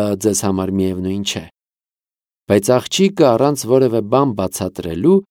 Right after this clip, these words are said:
սեղմեց Անետայի ձեռքը։ «Եկեք մեզ հետ»։ Անետան դեռ մռայլված,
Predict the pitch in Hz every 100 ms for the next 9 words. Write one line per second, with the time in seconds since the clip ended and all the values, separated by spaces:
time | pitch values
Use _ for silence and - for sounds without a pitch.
0 | _ _ _ - - 120 - - 71 -
1 | - 71 69 - 76 73 - 73 69 -
2 | - - _ _ _ _ _ _ _ -
3 | 139 139 160 - 82 82 - - - -
4 | _ _ _ _ _ _ _ _ _ _
5 | _ _ _ _ - 95 135 165 196 190
6 | 190 104 123 135 98 95 95 90 87 107
7 | 170 185 -